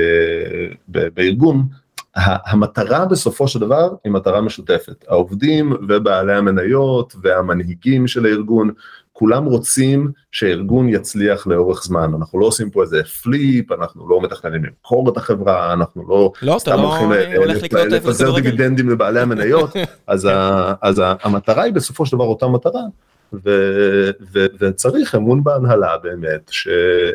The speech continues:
Speaker 1: אה, שאצלנו מהסטטיסטיקות וכאלה, למזלי, הוא, הוא, הוא כרגע מאוד מאוד גבוה,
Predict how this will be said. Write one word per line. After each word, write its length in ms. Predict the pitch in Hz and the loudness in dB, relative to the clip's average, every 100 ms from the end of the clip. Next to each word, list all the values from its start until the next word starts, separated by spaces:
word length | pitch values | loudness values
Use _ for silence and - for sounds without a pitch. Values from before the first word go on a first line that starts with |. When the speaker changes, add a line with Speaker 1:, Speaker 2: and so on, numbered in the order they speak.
| - 87 | -4 0
Speaker 1:
אה, 40 | 85 85 85 85 82 | 0 0 0 0 0
שאצלנו 560 | - 85 95 98 104 | -2 -2 0 0 2
מהסטטיסטיקות 720 | 95 - 110 95 104 104 104 87 | 0 -2 -4 -6 -6 -4 -4 -4
וכאלה, 520 | 90 90 92 87 85 | -2 0 2 2 0
למזלי, 480 | 85 85 82 85 90 | -2 -4 -4 0 2
הוא, 280 | 90 85 80 | 2 0 -4
הוא, 120 | 82 | -10
הוא 160 | 82 80 | -10 -8
כרגע 260 | 80 85 90 | -2 0 0
מאוד 200 | 78 90 | 0 0
מאוד 140 | 90 | 0
גבוה, 440 | 87 73 73 76 | -2 -2 -2 -2